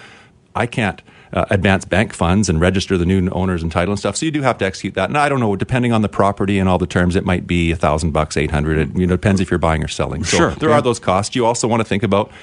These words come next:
Speaker 1: any potential taxes. Are you a first-time buyer? Do you pay a property transfer tax? So there's all kinds of things, moving expenses. And so unfortunately,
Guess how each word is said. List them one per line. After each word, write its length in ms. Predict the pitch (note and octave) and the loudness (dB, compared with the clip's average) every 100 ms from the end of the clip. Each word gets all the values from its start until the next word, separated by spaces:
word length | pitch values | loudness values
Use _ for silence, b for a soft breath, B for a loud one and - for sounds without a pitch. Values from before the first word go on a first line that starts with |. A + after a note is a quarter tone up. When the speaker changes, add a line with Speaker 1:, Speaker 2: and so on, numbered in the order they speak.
| B | B
Speaker 1:
any 160 | F2 F#2 | -2 -2
potential 460 | - F2 G2 A#2 | -2 -4 -2 -2
taxes. 600 | G#2 - F3 - - C#2+ | -2 0 0 -2 -4 -2
Are 120 | E2+ E2+ | 0 2
you 120 | F2+ | 0
a 40 | |
first-time 480 | F2 F#2+ - F2 F2+ | 0 -2 0 -2 2
buyer? 280 | F2 G2 G#2 | 2 2 2
Do 80 | F2 | 0
you 60 | |
pay 140 | D#2+ E2+ | 0 -2
a 60 | |
property 340 | - F2 E2+ D#2+ | 0 0 0 -2
transfer 400 | G2 G2 - F#2+ | -2 -2 -4 -2
tax? 560 | G2 F#2 F2+ - - B B B B B | 2 2 2 -4 -10 B B B B B
So 220 | - D3 | -4 0
there's 180 | C#3 E3 | 2 2
all 120 | C3+ | 2
kinds 220 | A2+ G#2 F#2 | 2 0 0
of 100 | F2 | 0
things, 180 | E2+ | -2
moving 260 | E2 G2+ G2 | 0 2 2
expenses. 540 | F2 - F#2 F2 G2 | 0 0 0 2 2
And 100 | A#2+ | 2
so 140 | B2+ D3+ | 2 2
unfortunately, 1040 | D#3+ - F#3 G3 B2+ F2+ D#2 D2+ F#2+ D3 | 2 2 0 2 0 0 0 0 0 -2